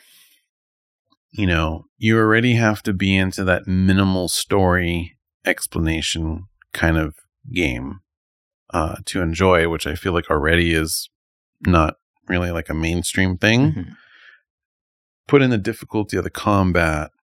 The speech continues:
Speaker 1: and later on some of the puzzles, and I can see why a lot of people would be worried about this. You know, a lot of people say late game is reminding them of Fez, which at times I can see.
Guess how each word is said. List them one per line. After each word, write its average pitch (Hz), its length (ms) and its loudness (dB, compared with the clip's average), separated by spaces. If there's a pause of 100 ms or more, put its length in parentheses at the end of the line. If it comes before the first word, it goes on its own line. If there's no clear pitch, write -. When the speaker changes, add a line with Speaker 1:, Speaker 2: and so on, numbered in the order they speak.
(580)
Speaker 1:
and 87 260 -4
later 92 300 -2
on 87 180 -4
some 90 240 -2
of 85 60 0
the 80 80 -2
puzzles, 90 600 0
and 80 120 -6
I 95 80 0
can 127 180 -2
see 139 220 4
why 107 160 6
a 90 100 2
lot 87 180 -2
of - 80 -10
people - 380 -10
would - 220 -6
be - 120 -6
worried 101 380 4
about - 280 -8 (100)
this. - 320 -10
You 95 100 0
know, 98 160 6
a - 20 4
lot 101 220 4
of 117 100 0
people - 300 -8
say 101 240 2
late 98 380 0
game 98 340 2
is 92 180 -6
reminding 87 460 -2
them - 160 -4
of - 120 -4
Fez, - 600 0
which - 400 0 (720)
at 110 120 0
times 143 300 6
I 113 120 2
can 85 180 -4
see. - 360 -4